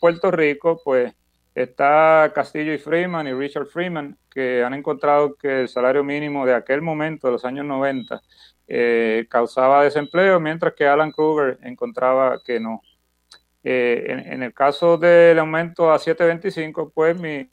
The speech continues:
el, el, el artículo que publiqué en el Journal of Industrial Relations es el primero que se publica, eh, modestia aparte, en un journal internacional, porque todos los otros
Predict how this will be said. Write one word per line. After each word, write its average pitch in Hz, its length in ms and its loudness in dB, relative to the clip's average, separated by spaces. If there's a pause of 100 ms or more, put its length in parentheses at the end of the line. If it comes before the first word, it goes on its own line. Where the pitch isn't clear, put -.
el, 131 360 -10
el, 117 320 -10
el 117 180 -8
artículo 139 420 -4
que 156 80 0
publiqué 151 340 -4
en 151 100 -2
el 143 100 -6
Journal 147 300 -2
of 151 140 -6
Industrial 143 400 -4
Relations 131 520 -6 (440)
es 143 100 2
el 170 80 0
primero 170 400 2
que 170 80 0
se 151 100 -4
publica, 147 600 -2 (440)
eh, 123 640 -4
modestia 135 380 -4
aparte, 147 380 0
en 135 60 0
un 131 220 -6
journal 139 340 0
internacional, 139 640 -2
porque 135 200 -4
todos 143 260 0
los 147 140 0
otros 147 340 0